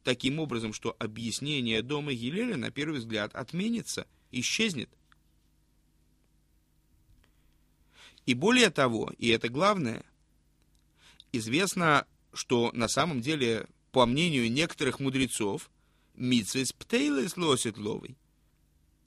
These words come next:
в будущем отменятся не просто объяснения заповедей из устной Торы, отменятся сами заповеди.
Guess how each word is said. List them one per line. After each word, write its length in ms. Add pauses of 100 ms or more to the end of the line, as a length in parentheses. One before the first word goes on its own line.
(560)
в 140
будущем 720 (480)
отменятся 880 (300)
не 160
просто 360
объяснения 1000
заповедей 680
из 200
устной 320
Торы, 340 (180)
отменятся 560
сами 360
заповеди. 600